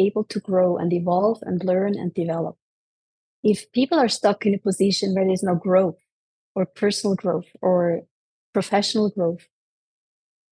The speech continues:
they're gonna leave. If they don't leave, most of the time they get depressed because it's against human nature. We naturally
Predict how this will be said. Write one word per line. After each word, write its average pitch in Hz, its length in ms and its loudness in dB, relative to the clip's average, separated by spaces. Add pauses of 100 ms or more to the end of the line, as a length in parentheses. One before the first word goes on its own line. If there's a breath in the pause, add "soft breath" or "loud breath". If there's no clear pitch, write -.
(420)
they're 208 100 2
gonna 214 240 4
leave. 180 440 -2 (680)
If 202 140 0
they 190 140 2
don't 330 320 4
leave, 240 320 4 (260)
most 247 240 4
of 262 60 0
the 233 100 6
time 196 280 0
they 180 60 0
get 170 200 0
depressed - 560 -10 (320)
because 220 420 0
it's 233 260 0
against 214 500 2
human 208 280 2
nature. 185 520 -2
We 196 160 2
naturally 196 600 0